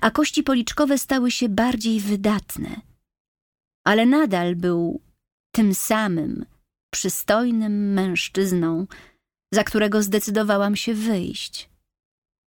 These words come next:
Dłonią obrócił moją twarz w swoim kierunku,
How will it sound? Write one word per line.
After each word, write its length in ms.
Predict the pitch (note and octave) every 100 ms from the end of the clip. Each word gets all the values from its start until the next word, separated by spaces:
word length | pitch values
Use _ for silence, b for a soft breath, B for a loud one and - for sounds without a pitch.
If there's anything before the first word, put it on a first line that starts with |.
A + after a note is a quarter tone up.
| _ _ _ b b
Dłonią 520 | G#3+ C#4 D#4 D#4 D4+
obrócił 500 | A#3 G#3 B3 - A#3+
moją 480 | A3+ G#3+ G3+ G3 F#3+
twarz 380 | - G3+ G3
w 80 | -
swoim 480 | - - G3+ F#3 F3
kierunku, 760 | - F#3 F3 F3+ F#3 - G#3+